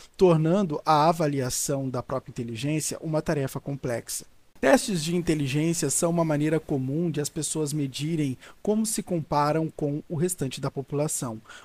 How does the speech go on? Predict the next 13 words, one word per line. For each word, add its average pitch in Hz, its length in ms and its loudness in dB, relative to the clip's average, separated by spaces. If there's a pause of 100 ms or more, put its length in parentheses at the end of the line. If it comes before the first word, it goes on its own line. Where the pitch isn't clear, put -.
Muitas 156 380 2
vezes, 147 380 2
esses 143 280 -8
testes - 420 -2
não 156 180 0
consideram 165 680 -2
todos 156 380 -6
os 143 160 -8
tipos 143 500 -10
de 135 100 -8
inteligência. 135 880 -6 (380)
Por 190 140 4
exemplo, 151 480 2